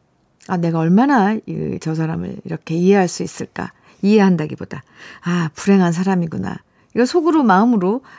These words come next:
그 상황을 바라보는 것도 재밌을 것 같아요. <laughs> 육육오육 님, 음,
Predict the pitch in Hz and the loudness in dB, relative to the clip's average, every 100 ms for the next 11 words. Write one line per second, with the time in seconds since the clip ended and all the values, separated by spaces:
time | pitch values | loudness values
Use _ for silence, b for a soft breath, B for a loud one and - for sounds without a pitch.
0 | _ - 220 214 208 196 196 190 190 - | _ -4 0 2 2 2 2 0 -2 -4
1 | 330 311 220 220 254 b - 214 226 220 | -2 0 0 0 -4 b -6 -2 0 0
2 | 214 196 180 - 220 - _ _ _ _ | 2 2 -2 -4 -4 -6 _ _ _ _
3 | _ _ _ _ _ _ - 190 170 - | _ _ _ _ _ _ 2 4 4 -2
4 | - - - - _ _ B B B B | -8 -14 -18 -20 _ _ B B B B
5 | - - 254 190 - 185 - 185 _ B | -6 4 4 4 -2 -8 -10 -16 _ B
6 | B B B B B - 269 330 359 285 | B B B B B 0 4 6 4 6
7 | 262 269 262 311 339 359 427 440 453 _ | 6 6 6 4 6 6 6 6 2 _
8 | - 415 220 226 214 208 202 202 196 196 | -20 -2 2 4 4 4 4 2 2 -2